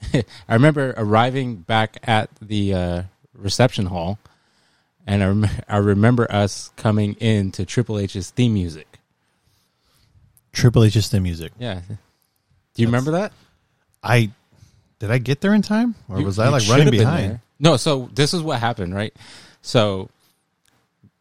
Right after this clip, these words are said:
Speaker 1: the limousine broke down. So, like, we were
Speaker 2: Oh,
Speaker 1: supposed,
Speaker 2: that's
Speaker 1: remember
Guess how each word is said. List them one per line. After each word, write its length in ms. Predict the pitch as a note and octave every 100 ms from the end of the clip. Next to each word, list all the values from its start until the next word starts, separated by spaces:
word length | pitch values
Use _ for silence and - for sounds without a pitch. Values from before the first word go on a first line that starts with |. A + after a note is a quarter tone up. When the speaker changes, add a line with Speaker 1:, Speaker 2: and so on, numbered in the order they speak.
| _
Speaker 1:
the 540 | A#2+ G#2+ G#2 G2 F#2 - _ _ _ _
limousine 840 | G#2 A2+ E3+ F#3 B2 A#2 G#2+ G#2 G2+ - _ _ E2+ -
broke 380 | G#2 C3+ _
down. 280 | - F#2 F2 - _ _ _ _ _ _ _ _ _
So, 360 | - G2 F2 E2+
like, 160 | F#2+ E2+ -
we 60 |
were 80 | G#2+
Speaker 2:
Oh, 420 | A2+ G3 G3 F3 C#3
Speaker 1:
supposed, 80 | A2+
Speaker 2:
that's 280 | C3+ C#3 -
Speaker 1:
remember 200 | -